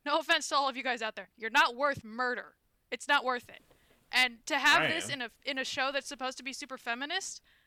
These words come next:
Speaker 1: it, it again goes back to what we were saying about, um, it's feminism from a guy's perspective. This was a, this was Sabrina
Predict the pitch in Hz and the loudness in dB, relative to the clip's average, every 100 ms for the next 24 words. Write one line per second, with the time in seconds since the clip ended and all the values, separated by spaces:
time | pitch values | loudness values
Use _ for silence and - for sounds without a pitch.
0 | _ _ _ - - 262 - 311 269 320 | _ _ _ -12 -10 -10 -6 -4 4 4
1 | 330 285 262 262 262 269 254 262 254 285 | 4 -2 -2 0 0 -2 -6 -6 -2 0
2 | 262 247 226 220 220 208 - _ _ _ | 0 -2 -4 -2 -2 -4 -10 _ _ _
3 | _ _ - 247 220 202 196 - 254 - | _ _ -4 0 0 -2 -12 -8 -6 -2
4 | 311 285 277 240 233 240 233 214 202 214 | 0 0 -2 -8 -12 -12 -6 -2 -2 -4
5 | - 214 - 202 - 175 175 208 240 262 | -8 -12 -6 -8 -8 -16 -10 -10 -8 -10
6 | 262 - - _ _ _ 262 233 220 254 | -10 -12 -16 _ _ _ -8 -8 -12 -14
7 | 285 311 - 302 226 302 269 196 | -12 -12 -8 -8 -4 -4 -4 -8